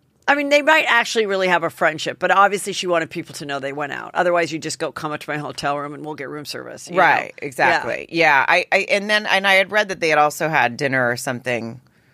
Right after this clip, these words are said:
Speaker 2: before, like, a couple years ago,
Speaker 1: Yeah, I
Speaker 2: publicly
Speaker 1: mean,
Speaker 2: or
Speaker 1: they
Speaker 2: something
Speaker 1: probably
Speaker 2: like
Speaker 1: are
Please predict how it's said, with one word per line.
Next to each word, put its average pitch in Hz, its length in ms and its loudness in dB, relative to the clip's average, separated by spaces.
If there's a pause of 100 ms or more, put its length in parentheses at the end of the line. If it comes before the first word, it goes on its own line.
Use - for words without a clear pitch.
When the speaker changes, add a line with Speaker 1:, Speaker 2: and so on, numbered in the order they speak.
(340)
Speaker 2:
before, 123 640 0
like, 117 140 -6
a 113 60 -10
couple 123 300 -8
years 110 320 -4
ago, 90 420 -8 (400)
Speaker 1:
Yeah, 269 160 4
I 127 120 0
Speaker 2:
publicly - 180 -2
Speaker 1:
mean, 190 100 -2
Speaker 2:
or - 40 -2
Speaker 1:
they - 80 2
Speaker 2:
something - 120 -4
Speaker 1:
probably 208 460 4
Speaker 2:
like 170 80 4
Speaker 1:
are 170 80 4